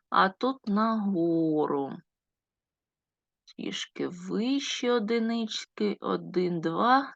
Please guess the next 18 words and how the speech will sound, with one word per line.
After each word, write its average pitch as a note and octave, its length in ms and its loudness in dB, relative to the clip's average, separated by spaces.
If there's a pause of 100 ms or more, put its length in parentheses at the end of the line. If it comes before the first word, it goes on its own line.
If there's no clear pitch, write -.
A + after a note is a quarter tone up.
три A3 420 -4 (880)
і C4 180 -6
десь F#3+ 600 -4
тут. - 320 -4
Бачимо, F3+ 420 0
на F#3 160 4
одній F3 480 2 (240)
висоті G3 680 2
ми A#3 160 4
побудували. F#3 800 4 (640)
Після B3+ 420 2
чого D#4+ 520 6
ми G#3+ 400 4 (100)
поєднуємо A3+ 920 2
ці F#3+ 520 0
точки B3 680 2 (1120)
плавною F3+ 540 6
прямою. F3+ 640 2